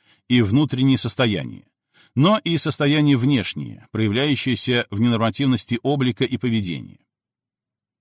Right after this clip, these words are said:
При повышении градуса юродства изменение этого внешнего состояния можно характеризовать как эволюцию от растрёпанности к безобразию. Таковыми, например, являются внешность Мармеладова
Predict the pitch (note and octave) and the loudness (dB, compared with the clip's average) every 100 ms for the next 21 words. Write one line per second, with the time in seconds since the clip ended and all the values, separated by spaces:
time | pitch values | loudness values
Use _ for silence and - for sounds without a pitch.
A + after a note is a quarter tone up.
0 | _ _ _ B2+ D#3+ D3+ D#3+ C#3+ F3+ E3 | _ _ _ 0 2 2 0 0 2 2
1 | C3 C3+ D#3+ D3+ C#3 A#2 B2+ F#3 - D3+ | 2 0 0 0 0 0 0 -2 -4 -2
2 | D3+ C#3 B2+ G2 G#2+ G#2 E3+ D#3+ C#3+ C#3+ | -2 -2 -2 0 2 2 2 2 2 0
3 | D#3 C#3+ A#2+ G#2 D#3 C#3+ C3 A#2 G#2 - | -4 -2 -2 0 -2 0 -2 -2 -4 -4
4 | G2+ C#3+ D#3+ C#3+ C3 - _ _ G2 G3+ | -2 0 0 0 0 -4 _ _ 0 2
5 | D#3 D#3+ - C#3 - B2 G2+ A2 E3 - | 2 2 0 -2 -2 -2 0 0 -2 -4
6 | - C#3+ - B2+ A2 G#2+ E3 - D3 C#3+ | -2 -4 -2 0 0 0 -2 -2 0 0
7 | - _ - D3 C#3 B2+ B2 - A#2 F3 | -2 _ -2 0 0 0 0 -2 -4 -2
8 | D#3+ D#3 - D3+ C#3+ _ - G#2+ B2+ A#2+ | -2 -2 0 2 0 _ -8 -2 2 2
9 | G#2+ E2 A#1 - - _ _ _ _ _ | 0 -4 -10 -18 -20 _ _ _ _ _
10 | _ _ _ _ _ _ - B2 A#2+ C3+ | _ _ _ _ _ _ -2 0 2 2
11 | A3 F#3+ - B2 D#3 D#3 A2+ C3+ F3 - | 2 2 2 2 2 2 0 0 -2 -2
12 | G#2+ B2 D#3 D3+ C3+ - C3 A#2+ A2+ G#2+ | -2 -2 -2 -2 -2 0 2 4 4 4
13 | C3+ D#3 E3 D#3+ | 2 0 -2 -2